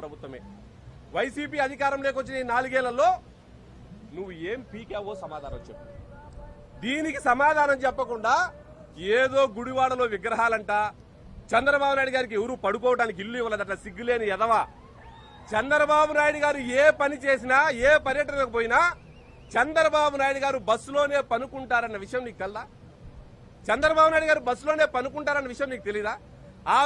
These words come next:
రోజు నిమ్మకూరికి చంద్రబాబు నాయుడు గారు ఒ-, రాత్రి ఒంటి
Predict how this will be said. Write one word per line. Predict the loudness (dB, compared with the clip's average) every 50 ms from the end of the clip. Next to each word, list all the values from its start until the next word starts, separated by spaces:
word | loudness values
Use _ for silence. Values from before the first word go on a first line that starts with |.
| 4 4
రోజు | 6 6 6 4 4 2 0 2 2 2 0 -4 -10 -20 -20 -20 -20 -20 -20 -20 -20 -14 -8 -2 0
నిమ్మకూరికి | 0 2 2 2 2 2 2 -2 -4 -4 -6 -8 -4 -2
చంద్రబాబు | -2 0 0 0 2 2 2 2 2 2 2
నాయుడు | 0 0 0 0 0
గారు | -2 -2 -2 -4 -6 -8
ఒ-, | -10 -12 -14 -16 -8 -2 0
రాత్రి | 2 2 2 2 -2 -8 -6 -2 -2 -2
ఒంటి | -2 -4 -6